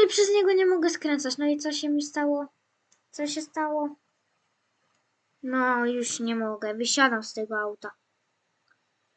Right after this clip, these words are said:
I powiedzcie mi, co tu się stało. No oczywiście, że typek wziął i teraz oberwałem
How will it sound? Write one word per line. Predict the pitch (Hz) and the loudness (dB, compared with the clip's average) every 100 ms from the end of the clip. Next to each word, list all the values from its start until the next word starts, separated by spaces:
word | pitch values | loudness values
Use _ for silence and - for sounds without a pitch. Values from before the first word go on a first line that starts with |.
| _ _ _ - | _ _ _ -12
I | 247 | -6
powiedzcie | - 311 294 294 - 277 | 2 4 4 0 -2 -2
mi, | 247 | -4
co | - 302 | -4 -4
tu | 294 262 | -4 -4
się | 254 | -4
stało. | 240 - 220 202 202 _ _ _ _ _ _ _ _ _ _ - | -6 -6 -6 -6 -10 _ _ _ _ _ _ _ _ _ _ 0
No | 415 | 2
oczywiście, | 466 466 494 480 427 | 4 2 2 2 2
że | 311 311 - - | 4 2 0 0
typek | 359 311 294 233 | 2 4 0 0
wziął | 240 277 320 330 320 - _ _ - | 0 6 8 8 4 -4 _ _ -16
i | 311 | -6
teraz | 320 381 359 311 | 0 4 4 2
oberwałem | 294 302 277 320 320 320 320 320 | 4 4 4 4 6 6 4 0